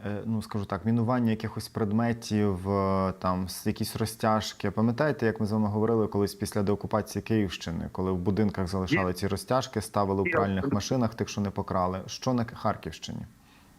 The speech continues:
Speaker 2: Є, ми кожен день фактично викли-, виїжджаємо на такі випадки, і особливо там, де знаходилися поруч, е, позиції окупантів,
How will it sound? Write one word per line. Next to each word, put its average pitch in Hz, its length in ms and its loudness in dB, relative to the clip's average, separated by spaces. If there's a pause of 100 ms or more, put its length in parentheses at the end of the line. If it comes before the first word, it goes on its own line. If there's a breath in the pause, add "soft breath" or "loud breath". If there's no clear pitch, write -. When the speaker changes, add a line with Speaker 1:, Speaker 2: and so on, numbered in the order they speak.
(380)
Speaker 2:
Є, 156 280 4
ми 143 180 6
кожен 135 320 4
день 123 180 4
фактично 113 420 2
викли-, 104 260 2
виїжджаємо 107 440 4
на 104 80 2
такі 110 240 0
випадки, 110 540 2
і 98 240 2
особливо 104 460 2
там, 101 220 2
де 92 60 0
знаходилися 92 680 -2
поруч, 95 500 2
е, 87 220 2
позиції 92 720 2
окупантів, 117 600 -2